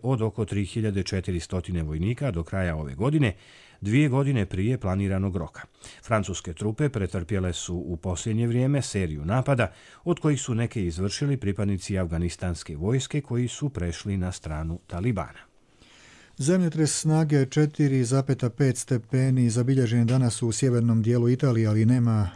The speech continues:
Speaker 2: izvještaja o povrijeđenima, saopštio je Italijanski zavod za geologiju. Zemljotres se dogodio u četiri časa iza ponoći sa epicentrom između već razrušenih gradova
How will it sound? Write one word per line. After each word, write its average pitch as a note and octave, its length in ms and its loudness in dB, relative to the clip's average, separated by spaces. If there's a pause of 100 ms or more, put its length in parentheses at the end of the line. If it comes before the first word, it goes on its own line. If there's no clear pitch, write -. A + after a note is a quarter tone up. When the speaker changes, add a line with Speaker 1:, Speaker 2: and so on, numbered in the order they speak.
(140)
Speaker 2:
izvještaja A2+ 440 2
o G#2 40 2
povrijeđenima, G#2+ 600 2 (360)
saopštio C#3 440 0
je A#2 140 2
Italijanski B2 560 2
zavod A2 340 2
za G#2 280 2
geologiju. G2+ 500 0 (840)
Zemljotres E3+ 400 2
se D#3 80 0
dogodio D#3 360 4
u C3 60 2
četiri D3+ 340 4
časa D3 280 2
iza B2 180 2
ponoći C#3 480 2
sa A#2 240 2
epicentrom B2 640 2
između A2 640 4
već G#2 240 0
razrušenih A#2+ 540 4
gradova A2+ 540 4